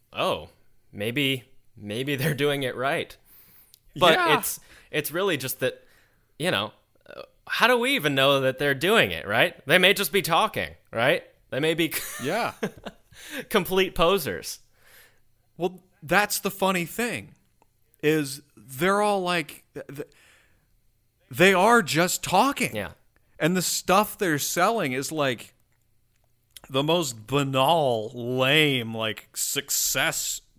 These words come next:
Speaker 2: junk you could ever hope to buy.
Speaker 1: Yeah. Well, I mean,
Speaker 2: Um,
Speaker 1: and you and I know that from, like, in the film industry, you know, how many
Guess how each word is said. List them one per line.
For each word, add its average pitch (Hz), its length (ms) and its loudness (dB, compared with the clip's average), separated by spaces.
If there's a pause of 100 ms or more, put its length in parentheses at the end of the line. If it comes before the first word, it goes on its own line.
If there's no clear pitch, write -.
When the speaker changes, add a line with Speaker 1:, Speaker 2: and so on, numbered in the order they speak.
(160)
Speaker 2:
junk 113 720 0 (520)
you 143 120 -12
could 170 160 -4
ever 147 300 -2
hope 139 280 -6
to 143 120 -2
buy. 135 500 -4
Speaker 1:
Yeah. 139 240 -4 (460)
Well, 160 120 -2
I 151 60 0
mean, 127 300 -4
Speaker 2:
Um, 131 360 -8
Speaker 1:
and 120 240 -6
you 131 120 -4
and 117 100 -4
I 117 80 -2
know 113 200 -6
that 101 240 -8
from, 98 400 -8 (400)
like, 98 400 -8 (340)
in 104 180 -10
the 98 80 -10
film 139 260 -4
industry, 92 500 -8 (500)
you 135 100 -12
know, 120 120 -6
how 131 180 -6
many 143 360 -8